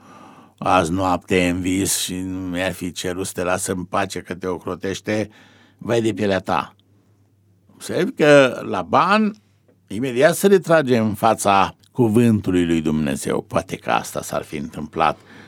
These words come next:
și dacă Iacob i-ar fi spus direct în față. Și ar fi fost o despărțire frumoasă și ar fi luat și el la revedere și fetele. Și Rahela n-ar mai fi fost în situația să-l fure.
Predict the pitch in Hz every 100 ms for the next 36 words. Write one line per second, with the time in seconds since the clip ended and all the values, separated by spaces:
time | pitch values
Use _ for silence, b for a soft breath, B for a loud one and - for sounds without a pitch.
0 | B - - - 65 - 57 - - 52
1 | 50 - - - - - - 50 - -
2 | - - 175 180 - - _ B B B
3 | B - 76 73 73 - 80 78 - 80
4 | - - - - - - - - - 190
5 | 262 269 - - - - - 85 82 -
6 | 90 80 82 95 - - 131 87 - -
7 | - 58 - - 220 208 101 87 - B
8 | B - - 73 78 82 101 90 87 82
9 | 85 87 90 - 76 - - 87 - 76
10 | 76 - 85 87 82 78 - - - -
11 | - - 175 - 85